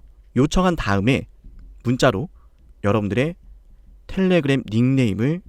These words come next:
제게 보내주시면 됩니다. 어, "저는 텔레그램보다 그냥 단체 문자 받고 싶어요." 하시는 분들은,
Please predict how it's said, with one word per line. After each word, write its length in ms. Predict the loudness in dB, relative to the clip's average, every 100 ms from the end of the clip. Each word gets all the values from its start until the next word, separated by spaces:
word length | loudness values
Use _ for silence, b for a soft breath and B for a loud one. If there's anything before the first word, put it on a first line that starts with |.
| -20
제게 200 | -10 -8
보내주시면 500 | -4 -2 -2 -4 -12
됩니다. 320 | -10 -10 -12 -14 -20 -20 -20 b b b b b b
어, 160 | 0
"저는 200 | 0 -2
텔레그램보다 1000 | 2 4 4 4 -2 0 0 0 -4 -8 -16 -6
그냥 200 | -4 -2
단체 420 | -4 -4 0 0
문자 320 | 0 -2 -2
받고 300 | -2 -6 -8
싶어요." 400 | -8 -4 -2 -2 _ _
하시는 320 | -8 -4 -4
분들은, 420 | -4 -4 0 -2